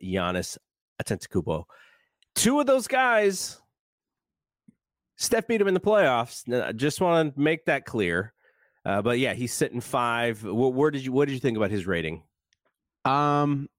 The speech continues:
Speaker 2: didn't like it, but I kind of understand it. If this is more of a ranking based on how he will do in, like, the regular season, including the playoffs,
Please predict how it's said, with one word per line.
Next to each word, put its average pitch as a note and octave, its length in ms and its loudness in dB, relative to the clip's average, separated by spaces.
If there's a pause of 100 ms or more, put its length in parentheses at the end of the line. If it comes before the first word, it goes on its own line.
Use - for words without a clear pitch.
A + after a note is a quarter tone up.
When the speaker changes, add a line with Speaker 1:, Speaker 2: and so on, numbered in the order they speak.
(180)
Speaker 2:
didn't C3+ 220 2
like B2+ 220 2
it, C3+ 260 2
but G#2+ 460 2
I C3+ 80 -2
kind C#3 340 -2
of B2+ 120 -2
understand A2 580 0
it. B2+ 200 2
If A2+ 180 -2
this A#2+ 220 2
is B2 160 2
more A2 220 2
of G#2 100 0
a G#2+ 80 2
ranking G2+ 460 0
based G2+ 320 0
on F#2+ 140 -2
how G2 280 0
he G#2 120 2
will F#2 180 2
do F#2+ 380 2
in, F#2 140 0
like, F2 220 -4
the F2+ 80 0
regular F#2 360 0
season, G2 320 0
including G2 420 0
the B2 80 0
playoffs, C3 640 -2